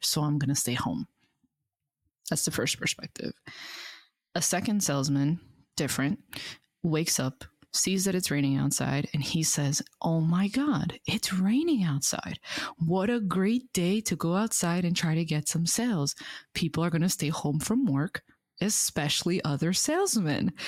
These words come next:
<laughs> And I always, like, when I, when I heard that, I was like, "Wow, like, that's such a fascinating mindset to have." That the circumstance doesn't change, the external environment doesn't change. It's still raining outside.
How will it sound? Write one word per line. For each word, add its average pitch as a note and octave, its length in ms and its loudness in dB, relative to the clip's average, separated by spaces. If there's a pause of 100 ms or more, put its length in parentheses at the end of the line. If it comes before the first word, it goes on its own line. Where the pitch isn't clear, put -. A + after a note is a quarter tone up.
<laughs> D4+ 380 -2
And B3+ 160 2
I C4 100 2
always, D4 280 0
like, F#3 280 -2 (380)
when G3+ 160 2
I, A#3 260 0
when F#3+ 180 2
I G3+ 60 2
heard F#3+ 220 2
that, E3+ 100 2
I E3 40 2
was E3 100 0
like, E3 120 0
"Wow, F3+ 140 2
like, D#3 180 0
that's D#3 200 -2
such - 380 -2
a - 60 -2
fascinating C#3 720 0
mindset C#3+ 400 0
to - 100 -8
have." - 400 -4 (520)
That - 120 -2 (580)
the E3+ 100 -2
circumstance F3+ 680 0
doesn't C#3 260 0
change, E3 360 0
the D3 200 -2
external D3+ 460 0
environment D3 540 2
doesn't D3 280 0
change. C#3+ 340 -2
It's - 120 -6
still F#3 320 -2
raining E3 320 2
outside. - 520 -2